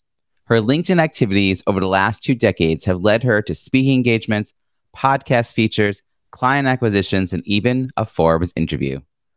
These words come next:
Her brainchild, the Magnet Model, helps entrepreneurs build the authentic relationships that fuel their mission. Through personalized coaching, courses, group programs, and workshops,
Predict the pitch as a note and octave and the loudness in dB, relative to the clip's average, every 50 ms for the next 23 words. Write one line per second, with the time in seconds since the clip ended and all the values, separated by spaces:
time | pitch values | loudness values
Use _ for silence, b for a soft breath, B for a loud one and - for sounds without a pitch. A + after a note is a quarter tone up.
0 | _ _ _ _ _ _ _ - D3+ D3 A#2 C3 C#3 B2+ B2 B2+ - - F#2+ E2+ | _ _ _ _ _ _ _ -2 -2 -2 0 0 0 2 0 -2 -2 0 2 2
1 | D#2+ D#2 D#2 D2+ - - _ G2+ F#2+ F2 G2+ G2 G2 G#2+ G2+ - - D#2+ D2+ D#2 | 2 2 0 -2 -8 -6 _ -4 -2 0 2 2 2 0 -2 -4 -2 0 0 0
2 | D#2 D#2+ D2 D2 - _ _ _ _ _ _ - A#2+ A#2+ G#2+ - - A2+ A2 A#2+ | 0 0 -4 -4 -8 _ _ _ _ _ _ -2 -2 -2 -2 -2 -2 0 0 0
3 | C3 - - B2 A2 G2+ G2 G2 G2 F#2 - - G#2+ G2 F#2+ F2 F#2 E2 E2 - | -2 -4 -4 -2 0 2 2 2 0 -2 -2 -2 0 0 2 2 0 0 0 0
4 | _ - A2+ C3 B2+ C#3+ B2+ B2 G#2 F#2 F#2 - F#2 E2+ - - F2 D#2+ - - | _ 0 0 0 0 0 0 0 0 0 0 -2 -4 -2 0 0 0 0 -2 -8
5 | - - _ _ _ - G2+ G#2 G#2+ A2 G#2+ G#2+ - - D2 - E2+ E2+ E2 E2 | -10 -10 _ _ _ -2 0 0 2 2 0 -2 -4 -8 -4 0 2 2 2 0
6 | E2 E2 D2+ D#2 D2 - - C#2 C#2 D2 - _ _ _ _ _ _ _ _ _ | -2 -2 -2 -2 -2 -2 -4 -6 -6 -8 -12 _ _ _ _ _ _ _ _ _
7 | _ - B2 A#2 - - - C#3+ B2+ - - D#3 D3 D3 D3+ - - A#2 G2 F2 | _ -2 -2 -2 -2 -2 -2 -2 -2 -2 -2 0 0 0 -2 -2 -2 -2 -2 0
8 | - - F2+ E2+ D#2+ D#2 - _ _ _ _ - - B2 B2 B2+ A#2 - G2 F2 | 0 -2 -2 -2 -4 -6 -10 _ _ _ _ -4 0 0 0 0 0 0 0 0
9 | E2+ E2 - - _ _ _ _ _ - C#3+ C#3+ - - B2+ G#2 G2 G2+ G2 G2 | 0 0 -4 -8 _ _ _ _ _ -2 -2 -2 -2 0 0 0 2 2 0 0
10 | G2+ - G#2 F#2+ E2 E2+ E2 - - - D2+ D2+ D2 - - | -2 -2 -2 0 2 2 0 0 0 2 2 2 2 0 -4